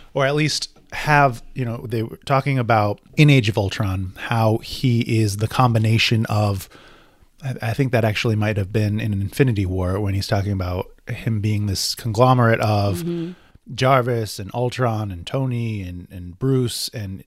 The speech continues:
Speaker 1: the Mind Stone. And if you take the Mind Stone out,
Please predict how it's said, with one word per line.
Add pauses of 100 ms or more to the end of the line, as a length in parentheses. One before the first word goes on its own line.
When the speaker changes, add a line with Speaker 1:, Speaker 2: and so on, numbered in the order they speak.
(120)
Speaker 1:
the
Mind
Stone.
And
if
you
take
the
Mind
Stone (100)
out,